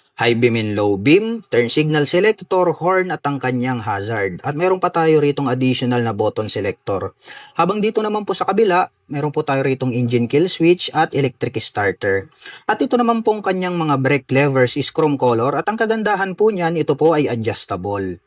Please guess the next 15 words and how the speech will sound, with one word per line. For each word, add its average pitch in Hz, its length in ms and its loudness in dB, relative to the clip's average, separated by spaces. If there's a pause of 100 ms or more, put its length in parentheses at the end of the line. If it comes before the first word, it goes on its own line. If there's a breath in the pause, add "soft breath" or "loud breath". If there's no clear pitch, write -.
At - 160 0
ito 240 160 2
pong 262 240 0
kanyang 220 400 -2
fuel 170 560 4
tank 131 320 -2
is - 80 -2
napaka-flawless 139 960 0
ng 120 160 -2
kanyang 117 400 -2
dating, 101 640 0
glossy 160 400 2
black 139 240 -2
color. 110 480 0 (240 loud breath)
At 403 80 0